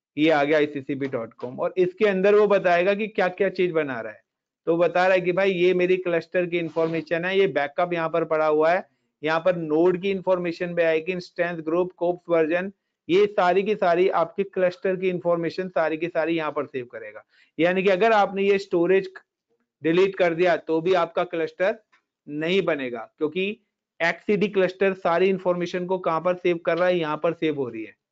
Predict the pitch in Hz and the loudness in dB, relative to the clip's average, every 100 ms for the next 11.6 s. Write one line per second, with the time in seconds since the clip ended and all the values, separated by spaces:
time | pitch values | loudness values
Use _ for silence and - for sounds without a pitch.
0 | _ _ _ - 160 160 190 190 156 165 | _ _ _ -4 -2 0 -2 0 0 2
1 | 185 185 185 175 170 196 185 175 196 196 | 2 2 0 0 0 -2 -4 -4 -4 -2
2 | 185 170 170 - 175 170 170 170 156 156 | -2 -2 -2 -2 -2 0 0 0 0 -2
3 | 202 208 156 151 147 139 170 180 180 202 | -4 -2 -4 -2 -4 -2 0 2 2 0
4 | 190 180 - 196 175 175 180 175 139 135 | 0 0 0 -2 0 0 2 2 2 -2
5 | 107 _ - _ _ _ _ _ _ _ | -4 _ -20 _ _ _ _ _ _ _
6 | _ 185 165 156 156 160 185 185 196 196 | _ 0 2 2 4 4 4 2 0 2
7 | 175 165 175 180 170 165 185 180 160 151 | 0 0 -2 -2 -2 -4 -6 -4 -4 -4
8 | - 117 104 104 98 98 - - - 160 | -8 -8 -8 -14 -16 -18 -20 -12 -6 -6
9 | 156 160 175 220 180 190 196 190 165 160 | -2 0 4 2 2 2 0 -2 -2 0
10 | 185 180 160 160 160 143 147 170 175 165 | 0 0 0 -2 -2 -2 -2 0 0 -2
11 | 175 175 160 175 185 | -4 -4 -2 -2 -2